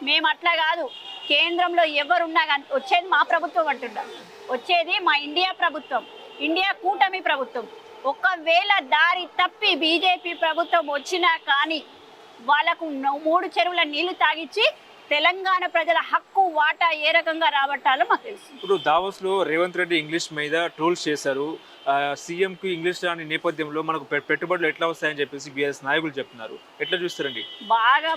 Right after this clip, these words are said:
Speaker 1: పడి పడి ఇంగ్లీష్ భాష మాట్లాడిన కేటీఆర్ ఏం ఉద్ధరించిండు?
Speaker 2: Hmm.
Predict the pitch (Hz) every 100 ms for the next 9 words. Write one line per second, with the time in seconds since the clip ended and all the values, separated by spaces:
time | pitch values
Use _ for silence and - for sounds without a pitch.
0 | - 254 302 294 311 320 320 302 302 320
1 | 320 285 285 320 277 262 262 269 262 262
2 | - 240 240 269 262 233 247 233 269 254
3 | - 226 185 - - 127 113